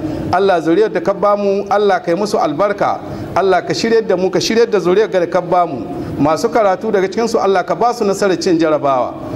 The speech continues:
Waɗanda ba su da aikin yi, Allah ka ba su aikin yi. Waɗanda ba su da jarin kasuwanci, Allah ka ɗora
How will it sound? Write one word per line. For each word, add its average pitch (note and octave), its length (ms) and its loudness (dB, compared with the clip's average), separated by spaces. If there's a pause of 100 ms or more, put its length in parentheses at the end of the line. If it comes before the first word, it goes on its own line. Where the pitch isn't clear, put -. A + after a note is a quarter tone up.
(160)
Waɗanda G#3+ 340 2
ba A3+ 160 2
su A3+ 120 -2
da G#3 80 2 (100)
aikin G#3 320 0
yi, A3 60 2
Allah F#3+ 280 2
ka F3 120 -2
ba G3+ 180 0
su G3+ 140 -2
aikin E3+ 340 0
yi. D3+ 160 4 (420)
Waɗanda G#3 380 0
ba A3 160 2
su A3 140 0
da G#3 100 2
jarin G#3+ 340 0
kasuwanci, A3 540 0
Allah F#3+ 240 0
ka E3 140 -4
ɗora A3+ 260 2